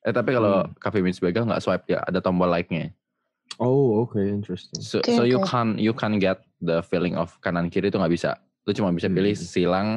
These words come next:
Speaker 1: atau chat atau like. Tapi ada si, eh, coffee beans, ada credits nih coffee beans. You can buy the coffee beans.
Speaker 3: Oke.
Speaker 1: Untuk
Speaker 2: Oke.
Speaker 1: apa?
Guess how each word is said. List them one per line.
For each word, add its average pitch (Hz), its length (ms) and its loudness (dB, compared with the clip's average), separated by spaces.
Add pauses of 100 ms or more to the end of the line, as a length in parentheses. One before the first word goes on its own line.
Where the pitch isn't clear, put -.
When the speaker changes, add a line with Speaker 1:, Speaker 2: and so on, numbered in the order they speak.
(160)
Speaker 1:
atau - 200 -6
chat 110 360 -4
atau 92 420 0 (240)
like. 82 260 -2 (1700)
Tapi 139 600 0 (220)
ada 110 320 2
si, 139 460 0
eh, 98 720 0 (140)
coffee 123 400 0
beans, 107 580 0 (240)
ada 107 180 0
credits 113 420 0
nih 95 140 2
coffee 98 240 0
beans. 92 520 0
You 101 140 0
can 107 200 0
buy 110 160 2
the 117 80 0
coffee 95 240 -2
beans. 90 240 0
Speaker 3:
Oke. 185 160 2 (400)
Speaker 1:
Untuk 107 300 0
Speaker 2:
Oke. 139 100 -4
Speaker 1:
apa? 95 400 -2